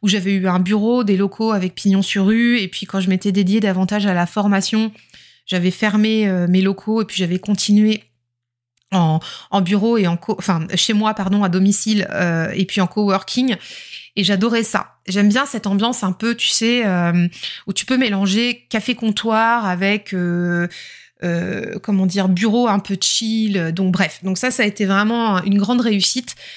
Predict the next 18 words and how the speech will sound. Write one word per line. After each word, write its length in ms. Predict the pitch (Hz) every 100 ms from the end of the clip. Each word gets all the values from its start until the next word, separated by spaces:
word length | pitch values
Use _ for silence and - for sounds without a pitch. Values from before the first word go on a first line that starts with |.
| -
Donc 120 | 202 202
j'ai 120 | 202
prévu 380 | - 233 240 233
de 340 | 196 185 175
me 80 | 185
réorganiser 640 | 185 220 202 202 208 202
au 80 | 226
mois 160 | 185 180
de 60 |
mai 160 | 175 208
encore 260 | 180 208 185
des 80 |
séances 400 | 180 - 180 208
dans 100 | 185
ce 120 | 170 180
coworking 500 | - 180 - 214 208
que 120 | 180
j'adore. 640 | 165 220 208 180 190